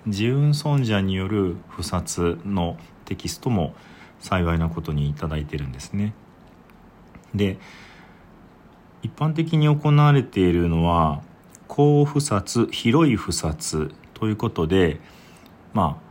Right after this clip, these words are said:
非常に詳しい不殺、大々的な不殺なわけです。ところが、これだと非常にこう、まあ、しゃっちょこばっていて、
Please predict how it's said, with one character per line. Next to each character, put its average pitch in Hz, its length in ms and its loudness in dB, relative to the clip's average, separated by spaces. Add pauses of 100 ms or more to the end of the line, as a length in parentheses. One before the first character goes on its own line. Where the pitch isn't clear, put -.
(160)
非 - 160 -6
常 120 120 0
に 120 100 2
詳 127 300 0
し 127 260 0
い 95 40 2
不 80 140 -6
殺、 78 640 -6 (300)
大 101 200 2
々 98 200 2
的 95 200 -6
な 90 120 0
不 82 100 -4
殺 85 300 -6
な 82 100 0
わ 82 80 0
け 80 120 -10
で 64 140 -10
す。 - 240 -8 (800)
と - 100 -14
こ - 140 -6
ろ 135 80 4
が、 82 380 2 (320)
こ - 120 -6
れ 113 80 0
だ 135 120 0
と 131 100 -4
非 90 140 -2
常 101 180 0
に 107 100 0
こ 101 480 2 (320)
う、 - 20 -8
ま 85 240 -2
あ、 76 40 -6
し - 140 -6
ゃ 90 40 -6
っ 87 120 -8
ち - 100 -6
ょ 117 40 -4
こ 120 140 -2
ば 117 120 2
っ 120 40 -2
て - 200 -2
い 76 80 0
て、 76 400 -4